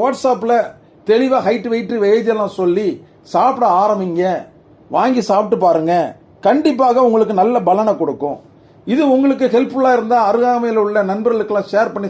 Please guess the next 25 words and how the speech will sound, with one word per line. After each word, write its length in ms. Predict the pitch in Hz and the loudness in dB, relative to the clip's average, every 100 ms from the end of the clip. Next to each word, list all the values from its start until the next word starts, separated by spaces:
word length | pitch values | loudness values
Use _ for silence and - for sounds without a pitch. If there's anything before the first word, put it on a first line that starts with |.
| 196 | -8
சப்ஸ்கிரைப் 460 | 185 - 214 208 | -10 -6 -4 -4
பண்ணுங்க. 280 | 175 165 165 156 - - - - - | -6 -8 -8 -10 -14 -20 -20 -20 -8
அருகில் 280 | 156 220 226 | -2 2 2
உள்ள 100 | 202 | 2
பெல் 260 | 165 240 262 | 0 0 0
பட்டனை 260 | 233 202 165 | -2 -4 -4
அமுக்குங்க. 380 | 160 165 165 165 139 - - - - - 208 | -6 -6 -2 -2 -2 -8 -20 -20 -20 -6 0
கண்டிப்பாக 580 | 277 311 233 254 233 226 190 123 - _ | 0 0 0 0 2 2 0 -2 -12 _
இந்த 160 | 208 254 - | -4 -2 2
குறைபாடு 380 | 254 302 302 254 | 2 2 4 4
உள்ளவர்கள் 440 | 240 233 196 214 143 - - - - - - | 4 2 2 0 -2 -6 -20 -20 -20 -20 -10
இதுகளை 260 | 208 240 202 160 | 0 2 2 2
வாங்கி 300 | 233 277 277 | 2 2 0
பயன்படுத்தட்டும். 800 | 185 214 233 196 190 135 180 143 - _ - - | 0 0 0 -2 -2 -2 -4 -4 -10 _ -20 -4
அவங்களுக்கு 360 | 175 220 196 196 | 0 0 2 2
எதிர்காலத்துல 480 | 220 254 233 196 202 175 - - | 2 2 2 2 2 2 -2 -8
இது 140 | 165 175 | -6 -2
கண்டிப்பாக 600 | 196 226 247 196 214 214 | -2 -2 -2 0 0 0
ஒரு 120 | 196 | 0
நல்ல 220 | 170 233 247 | -2 2 2
ஒரு 120 | 196 | 0
விஷயத்தை 380 | - - 214 180 | -4 -6 -2 0
ஏற்படுத்தி, 520 | 190 190 151 151 196 147 - - _ _ _ - - | 0 -2 -4 -2 -2 -4 -10 -20 _ _ _ -20 -4
குறைபாடை 420 | 214 269 247 240 202 | 0 2 2 0 0
நீக்கி, 480 | 180 202 - 220 | -2 -4 -4 -2